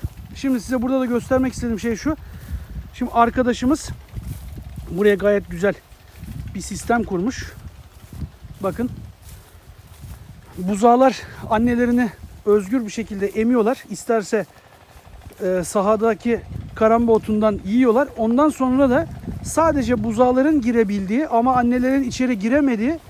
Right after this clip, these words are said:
bir bölme oluşturmuş burada.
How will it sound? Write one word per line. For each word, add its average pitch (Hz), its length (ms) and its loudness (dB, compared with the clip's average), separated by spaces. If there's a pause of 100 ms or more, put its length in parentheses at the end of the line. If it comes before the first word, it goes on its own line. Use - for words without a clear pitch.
(440)
bir 269 220 4 (420)
bölme 254 260 10
oluşturmuş 220 580 2
burada. 147 220 -6